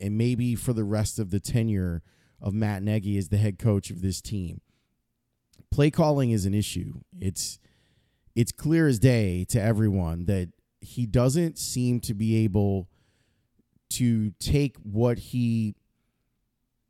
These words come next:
what he envisions the offense looks like in a particular game and adapt it to what's actually happening in the game. What's frustrating for me watching the Bears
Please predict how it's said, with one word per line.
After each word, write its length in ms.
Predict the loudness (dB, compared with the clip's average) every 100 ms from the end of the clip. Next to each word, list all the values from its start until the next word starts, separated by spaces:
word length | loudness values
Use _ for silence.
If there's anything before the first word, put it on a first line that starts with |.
| _ _ _ _ -20 _
what 380 | -10 0 2 2
he 340 | 0 -4 -4 -2
envisions 840 | -2 -4 0 0 2 2 2 0
the 140 | 0 2
offense 520 | 2 0 -2 -4 -2
looks 360 | 0 0 -2
like 440 | -2 -2 -2 -6 -10
in 160 | -4 -4
a 60 | -2
particular 580 | -6 -2 -2 -2 -2
game 560 | -2 -2 -2 -2 -4 -8 -14 _ _ _
and 160 | -6 -4
adapt 520 | -2 -2 -2 -2 -4
it 140 | -8 -6
to 300 | -2 0 0 -2
what's 240 | -4 -4 -10 -14
actually 720 | -14 -12 -10 -6 -4 -4 -6
happening 840 | -6 -8 -8 -4 -6 -6 -14 -20 -20 _ _ _ _ _ -4
in 160 | 0 0
the 80 |
game. 400 | -2 -4 -6 -12 -18 _ _ _
What's 260 | 0 0 0
frustrating 640 | -4 -4 -4 -4 -4 -2
for 140 | -4 -2
me 340 | -2 0 -2
watching 460 | -2 -2 -4 -4 -6
the 60 |
Bears 640 | -2 -2 -4 -4 -6 -10